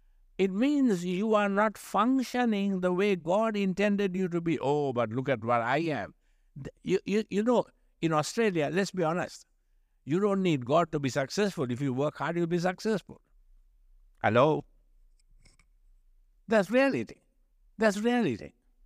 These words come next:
But the fact that you have accumulated a lot of wealth doesn't necessarily mean you're functional. Your functionality is determined how you approach life and human relationships.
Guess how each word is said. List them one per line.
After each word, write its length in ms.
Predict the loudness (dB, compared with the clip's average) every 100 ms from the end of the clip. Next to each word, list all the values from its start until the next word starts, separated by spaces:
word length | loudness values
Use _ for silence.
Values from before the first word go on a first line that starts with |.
| _ _ _ _ _ _
But 140 | 0
the 100 | 0
fact 340 | 0 0 0 0
that 180 | 0 0
you 100 | 0
have 240 | 0 0
accumulated 680 | -4 -4 -2 0 0 0 0
a 180 | -2 0
lot 220 | 0 -2
of 160 | -2
wealth 580 | -2 0 0 -2 -6 -16 -20 _ _ _ _ _ _ _
doesn't 340 | 0 2 2 2
necessarily 680 | 2 0 -2 0 0 0
mean 220 | -2 -2 0
you're 200 | 0 0
functional. 600 | 0 -2 -2 0 0 -4 _ _ _ _ _ _ _ _ _ _ _ _ _ _ _ _ _ _ _ _
Your 220 | 0 2
functionality 1120 | 2 0 0 0 0 2 2 0 -2 -2 0
is 140 | -2 -4
determined 800 | -4 -2 2 2 2 2 2 -2 _ _
how 300 | -2 2 2
you 260 | 2 2 2
approach 540 | 0 0 0 0 0
life 540 | 0 2 2 2 -2 -8 _ -4
and 200 | 0 0
human 440 | 0 2 2 2
relationships. 1040 | 0 0 2 2 2 0 -4 -12 -16 -20